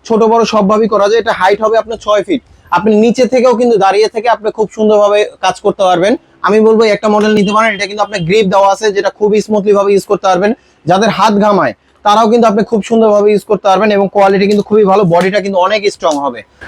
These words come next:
যারা ট্রাইপড ইউজ করেন তাদের জন্য কিন্তু আপনার প্রফেশনাল একটা ভালো কোয়ালিটি স্ট্যান্ড দরকার, যেগুলো আপনার ভিডিও করার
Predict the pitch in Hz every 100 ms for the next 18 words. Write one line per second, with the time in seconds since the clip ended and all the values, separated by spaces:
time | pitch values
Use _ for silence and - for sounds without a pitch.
0 | - 143 170 160 170 175 196 202 - 160
1 | 160 202 170 170 175 190 190 180 185 180
2 | 185 180 170 170 180 175 170 175 135 139
3 | 175 180 175 165 156 170 165 156 165 170
4 | 147 160 160 165 135 147 170 165